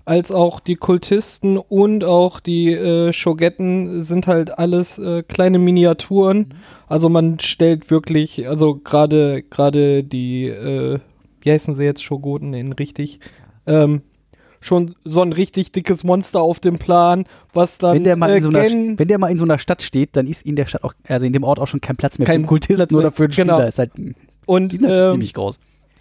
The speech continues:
Speaker 1: die
Speaker 2: Im
Speaker 1: sich dann
Speaker 2: Vergleich.
Speaker 1: auf Wanderschaft, äh, zu den offenen Siegeln dann machen.
Speaker 2: Zu den offenen Portalen. Und wenn sie das erreichen, dann beschwören sie halt, oder dann, dann wecken sie halt so, so einen großen Alten auf.
Speaker 1: Genau.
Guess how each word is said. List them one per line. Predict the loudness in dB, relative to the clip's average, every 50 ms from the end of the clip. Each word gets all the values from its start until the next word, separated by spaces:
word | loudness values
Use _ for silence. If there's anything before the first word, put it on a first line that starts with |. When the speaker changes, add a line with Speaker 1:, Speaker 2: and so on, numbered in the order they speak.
| _ _ _ _
Speaker 1:
die | -10 -6
Speaker 2:
Im | -2
Speaker 1:
sich | 0 0 0
dann | 0
Speaker 2:
Vergleich. | 0 0 2 2 2 2
Speaker 1:
auf | 2 2 2 2
Wanderschaft, | 0 0 2 2 2 2 2 0 0 0 0 0 -2 -8 -8
äh, | -6 -4 -2 -4 -4
zu | -6 -6 -4 -2 0
den | 0 0 0
offenen | -2 -4 -2 -2 0 0 0 -2
Siegeln | -2 -4 -6 -4 -4 -4 -2 -2 -2 -4 -6 -8 -8 -8
dann | -6 -4 -4 -4
machen. | -4 -6 -6 -4
Speaker 2:
Zu | -2 0
den | 0 0 0
offenen | 0 0 0 -2 0
Portalen. | 0 -2 0 2 2 2 2 2
Und | 0 0 0
wenn | 0 0
sie | 0
das | 0 0 0
erreichen, | 0 2 2 0 0 0 -2 -2 -2
dann | 0 -2 -2 -2 -4 -6 -10 _ _ _ -20 _ _ -16 -8 -4
beschwören | -4 -4 -2 0 -2 0 0
sie | 0 0
halt, | 0 -2 -2 -4 -4
oder | -4 -2
dann, | -2 -2 -4 -2
dann | -2 0 0
wecken | 0 -2 -2 -4
sie | -2
halt | -2 -2 -2
so, | -4 -8
so | -12 -14 -12 -6 -4
einen | -4
großen | -2 -2 -4 -4 -2
Alten | -2 -2 -2 -2 -2
auf. | -2 -2 -4 -6 -10 _ _ -20 _ _ _ _ _ _ _ _ _ _ _ _ _ _ -2
Speaker 1:
Genau. | 0 2 2 2 0 -4 -10